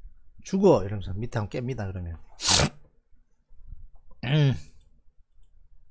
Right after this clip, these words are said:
자, 선물 옵션 지금, 아, 제가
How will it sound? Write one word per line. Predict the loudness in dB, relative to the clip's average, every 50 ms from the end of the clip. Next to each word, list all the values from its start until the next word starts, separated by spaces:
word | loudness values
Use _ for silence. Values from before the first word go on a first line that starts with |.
| -20 -20 _ _ _ _ _ _ -20 -20 -20 -20 -20 _ _ _ _ _ _ _ _ _ _ _ _ -20 -20 -20 _ _ _ _ _ -20 -20 -20 -20 -20 -20 -20 -20 _ _ -20 -20 _ _ _ _ -20 -20 -20 -20 -20 _ _ -12
자, | -6 -4 -4 -2 -4
선물 | -2 -2 0 2 4 4 4
옵션 | 4 2 2 2 4 4 4 4 4 2 2 0 -2 -4 -8 -12 -12
지금, | -6 -4 -2 0 0 -2 -2
아, | -2 -4 -2 -2 -2 -2 -2 -4 -4 -6 -10 -12 -18 -18 -10
제가 | -6 -4 -2 -2 -2 -4 -6